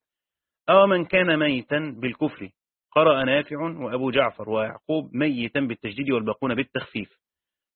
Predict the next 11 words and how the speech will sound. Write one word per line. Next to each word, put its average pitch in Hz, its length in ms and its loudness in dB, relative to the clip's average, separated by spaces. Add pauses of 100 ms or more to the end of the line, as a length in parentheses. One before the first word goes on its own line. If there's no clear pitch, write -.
"فأحييناه"، 151 960 0
هديناه، 127 520 2 (200)
"وجعلنا 117 560 0
له 123 280 -2
نورا"، 156 560 2
أي 131 120 0
الإيمان، 127 500 0 (560)
"يمشي 170 320 0
به 175 240 -2
في - 120 -8
الناس 135 320 0